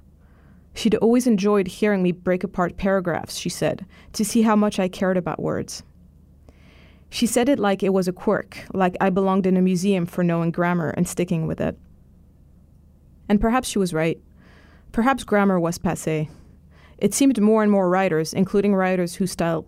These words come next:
critics praised, were treating its rule as ballpark suggestions. Browsing through one of the books by the author who had been on stage before me, I'd read the following sentence, quote, "From the outside,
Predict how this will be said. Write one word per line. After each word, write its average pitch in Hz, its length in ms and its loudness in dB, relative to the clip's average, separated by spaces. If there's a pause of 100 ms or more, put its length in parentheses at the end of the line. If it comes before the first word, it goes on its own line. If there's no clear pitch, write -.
critics - 340 -2
praised, - 520 -4 (340)
were 208 100 4
treating 240 340 2
its 208 240 -2
rule 190 200 0
as 175 160 -2
ballpark - 540 -4
suggestions. - 800 -6 (1160)
Browsing 220 460 2
through 247 180 0
one 208 180 2
of 185 100 0
the 190 60 2
books 196 280 -2
by 185 160 0
the 175 140 0
author 180 360 -2
who 175 220 0
had 170 120 0
been 180 140 2
on 175 140 0
stage 175 320 -2
before 180 340 0
me, 165 240 -2 (260)
I'd 185 160 0
read 202 200 2
the 196 80 -4
following 185 400 0
sentence, - 640 -6
quote, - 320 -4 (1120)
"From 214 260 2
the 214 120 2
outside, 185 580 -2